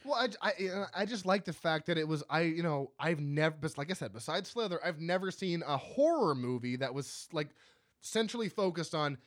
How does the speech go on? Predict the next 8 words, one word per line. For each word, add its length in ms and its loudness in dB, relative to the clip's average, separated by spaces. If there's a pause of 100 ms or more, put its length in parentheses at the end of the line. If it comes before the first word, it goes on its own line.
(200)
little, 460 6
gross, 460 2
slippery 560 -2
things 420 -4
that 200 -2
are 100 0
just 320 -4 (200)
apparently 600 2